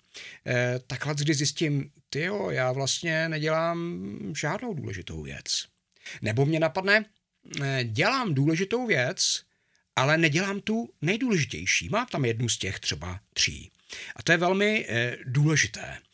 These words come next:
Vlastně mít takovou jakoby, ehm, eh,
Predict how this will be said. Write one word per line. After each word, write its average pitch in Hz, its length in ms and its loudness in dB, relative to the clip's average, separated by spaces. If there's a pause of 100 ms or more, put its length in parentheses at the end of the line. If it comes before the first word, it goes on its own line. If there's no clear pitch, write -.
(220)
Vlastně 170 600 0
mít 196 440 0
takovou 170 640 2
jakoby, 170 580 0 (420)
ehm, 131 760 0 (760)
eh, 120 260 0